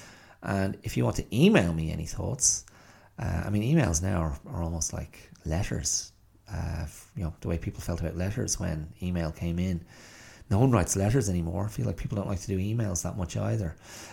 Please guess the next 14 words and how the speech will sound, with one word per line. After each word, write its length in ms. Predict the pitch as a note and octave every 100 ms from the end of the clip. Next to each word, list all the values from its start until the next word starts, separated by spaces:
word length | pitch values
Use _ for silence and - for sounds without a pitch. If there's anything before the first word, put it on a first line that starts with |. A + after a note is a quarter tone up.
| - -
Um, 760 | G#2+ G#2+ A2 A2 G#2+ G#2+ G#2+ - - -
you 100 | C#3+
can 120 | B2+
email 380 | C3 C#3 B2+ A2
me 120 | G#2
at 140 | -
the 80 | -
clear 420 | - - B2+ - -
out 300 | F#2+ F2+ - -
live 800 | E2+ E2+ F2+ F#2+ F#2 D#2+ D2 C#2+ - - -
at 80 | F2
gmail 480 | - F2+ E2+ D#2+ D#2 _ -
dot 220 | D2+ -
com. 320 | F2 E2 D#2